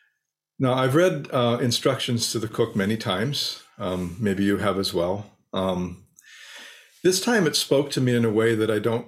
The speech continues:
remember, um, from previous readings. Uh, Dogen's teaching is about how to use the ingredients of our lives as they are to cook a beautiful meal.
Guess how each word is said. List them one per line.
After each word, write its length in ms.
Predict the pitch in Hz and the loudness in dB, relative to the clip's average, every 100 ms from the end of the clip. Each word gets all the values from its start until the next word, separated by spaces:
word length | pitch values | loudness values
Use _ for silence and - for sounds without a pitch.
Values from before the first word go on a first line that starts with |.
| - | -6
remember, 680 | 117 110 107 104 98 98 - - | -4 -2 -2 0 0 -2 -8 -12
um, 400 | 101 98 95 90 | -6 -4 -4 -6
from 220 | - 101 | -4 -4
previous 500 | - 107 98 95 - | 0 -2 0 0 0
readings. 640 | 95 90 85 - - - - _ _ _ - 147 127 | -2 -2 -4 -6 -6 -6 -10 _ _ _ -20 -16 -8
Uh, 220 | 92 95 - - | -6 -8 -6 0
Dogen's 400 | 139 156 135 - | 2 2 0 0
teaching 600 | 175 190 - 90 101 - _ _ _ _ _ - - - - _ _ | 0 0 0 -2 -4 -10 _ _ _ _ _ -20 -20 -20 -20 _ _
is 120 | 120 | -2
about 280 | 127 139 143 | 0 2 0
how 220 | 147 170 | 0 -2
to 100 | - | -2
use 600 | 151 143 156 135 - - - | 0 2 2 0 -4 -8 -4
the 80 | 127 | -2
ingredients 800 | 120 123 143 151 110 104 - | 0 0 0 2 0 0 -2
of 120 | 113 104 | -2 0
our 140 | 110 | 0
lives 680 | 104 110 104 82 85 - - - _ _ _ | 0 0 0 -2 -4 -4 -8 -20 _ _ _
as 240 | 110 117 - | 0 0 2
they 160 | 110 | 2
are 380 | 104 104 76 76 - _ _ _ _ _ _ | 4 2 0 -8 -18 _ _ _ _ _ _
to 100 | - | -8
cook 260 | 117 139 131 | -2 -2 -2
a 60 | |
beautiful 460 | 110 117 113 113 101 | 0 2 0 0 -2
meal. 420 | 101 98 80 - | 0 0 -2 -8